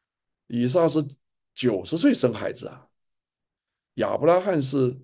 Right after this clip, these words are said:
百岁得子啊，在人不能，在神凡事都能。就是我们的核心价值观、观念，看看是不是出于神。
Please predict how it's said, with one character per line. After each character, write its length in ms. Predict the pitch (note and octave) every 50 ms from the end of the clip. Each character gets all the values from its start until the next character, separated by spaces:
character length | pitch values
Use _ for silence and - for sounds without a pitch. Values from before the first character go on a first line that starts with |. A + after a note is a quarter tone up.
| _ _ _ _ _ _ _ _ _ _ _ _ _ _ _ _
百 280 | - A2 G#2 G2 F#2 F#2+
岁 200 | - - G#3 F3
得 380 | B2+ - - G#2 A#2 C3+ D3 D3+
子 260 | C#3 - - - -
啊， 220 | - - - _ _ _ _ _ _ _ _ _ _ _ _ _ _ _ _ _ -
在 180 | - D#3+ C3+
人 260 | - A2 A2 A2+ B2
不 100 | B2+ C3+
能， 180 | A#2+ A#2 A#2+ B2
在 160 | - A#2+ A2+
神 220 | A2 - - G2+ G2
凡 320 | G2+ - - - A#1+ -
事 120 | - - B2
都 180 | - - A#1
能。 160 | - - - - - _ _ _ _ _ _ _ _
就 140 | - E3+ E3
是 80 | D#3+ D#3
我 100 | B2 G#2
们 100 | - B2
的 80 | D3
核 200 | C#3+ - A#2 B2+
心 160 | B2+ C3+ B2+
价 180 | B2 B2+ A2+ G#2+
值 100 | - G#2
观、 200 | - G#2+ G#2+ G#2+
观 180 | - A#2+ A#2+ A#2+
念， 180 | B2 A2 - -
看 200 | - - A#2+ G#2
看 140 | G#2+ G2+ G2
是 160 | - - B2+
不 80 | C3 -
是 160 | - - -
出 160 | - - A#2+
于 80 | A#2 -
神。 240 | - - - -